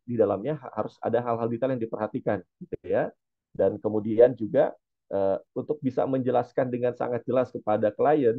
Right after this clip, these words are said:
gitu ya, dan akhirnya bisa semakin yakin klien untuk bisa, eh, apa namanya, eh, bisa terjadi closing, maka ini caranya adalah dengan menjelaskan ya, betapa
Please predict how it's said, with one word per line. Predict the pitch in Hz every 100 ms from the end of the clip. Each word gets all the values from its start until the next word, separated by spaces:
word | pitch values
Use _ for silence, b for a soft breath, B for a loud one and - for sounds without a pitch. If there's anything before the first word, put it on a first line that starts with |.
| 123
gitu | 113 104
ya, | 113 190 _
dan | - 98
akhirnya | - 113 113
bisa | 110 120
semakin | 123 117 135 123 139
yakin | 156 139 131
klien | 117 110 117 123
untuk | - - -
bisa, | 107 104 101 - _ _ _
eh, | 92 92 92 90
apa | - - 120
namanya, | 117 107 107 127 - - -
eh, | 95
bisa | 101 98 -
terjadi | 101 113 107
closing, | 127 110 104 196 240 - _ _ _ -
maka | 107 165 165 - _ -
ini | 143 196 - _ _ _
caranya | 147 139 143 - 151 156
adalah | 127 127 131
dengan | 127 127 127
menjelaskan | 120 120 113 113 - 113 98
ya, | 110
betapa | 156 - 104 - 120 127